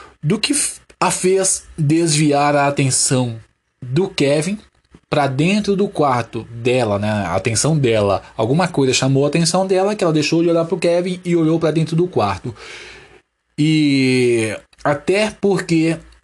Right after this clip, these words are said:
já havia ingerido álcool e fumado maconha, porém,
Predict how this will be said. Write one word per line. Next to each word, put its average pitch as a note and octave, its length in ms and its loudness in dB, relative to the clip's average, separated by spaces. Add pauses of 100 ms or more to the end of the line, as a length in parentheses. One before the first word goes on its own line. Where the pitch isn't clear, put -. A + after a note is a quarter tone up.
(200)
já D3+ 260 0
havia D3+ 480 0
ingerido B2 640 0
álcool F3 560 -2
e E3 100 0
fumado D3 440 -2
maconha, D#3 720 0 (120)
porém, D#3+ 520 0